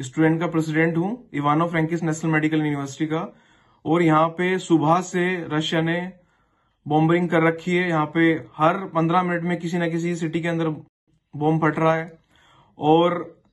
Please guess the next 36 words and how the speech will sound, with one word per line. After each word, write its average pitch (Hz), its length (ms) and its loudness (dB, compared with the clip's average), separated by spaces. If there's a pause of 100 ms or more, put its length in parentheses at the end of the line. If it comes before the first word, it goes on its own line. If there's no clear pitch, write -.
(500)
यहाँ 147 180 2
पे 165 120 -4
conditions 175 460 0
बहुत 160 280 0
ज़्यादा 175 260 0
बेकार 165 400 0
हैं। 185 240 -8
और 156 200 -2
हम 160 160 2
लोग 180 180 0
इसलिए 180 320 -2
जुड़े 175 240 0
हैं 175 200 -2
कि 180 120 -4
हम 175 280 0
इंडियन 175 340 0
government 175 460 0
से, 175 500 -8 (200)
Ministry 175 400 0
of 185 160 0 (220)
External 185 400 0
Affairs 185 260 -2
से 175 380 -6 (320)
सबसे 185 420 -4 (520)
हाथ 156 260 0
जोड़ 190 260 2
के 202 100 0
विनती 180 340 -2
करते 165 320 0
हैं 175 260 -4
कि 175 100 -2
हम, 165 320 0
हम 151 160 0
लोगों 170 280 4
को 170 180 -4
please 180 400 0